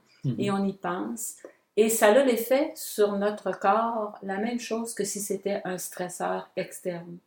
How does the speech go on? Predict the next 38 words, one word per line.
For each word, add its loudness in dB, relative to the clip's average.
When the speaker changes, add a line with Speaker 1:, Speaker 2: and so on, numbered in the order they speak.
Speaker 1:
Mhm. -6
Speaker 2:
Si -8
c'était, 4
par 0
exemple, -4
euh, -8
une -4
maladie, -4
euh, -4
si -14
c'était -4
un -6
accident, -4
un -2
décès, 4
une -4
séparation, -6
Speaker 1:
Mhm. -10
Speaker 2:
toute -8
l'idée 4
que 6
je 0
m'en -2
fais, 0
la -2
rumination 2
que -12
je -14
porte -2
sur -4
ces 0
événements-là, -2
c'est 4
ça 0
qui -4
est -10
stressant. -10
Speaker 1:
Mhm. -6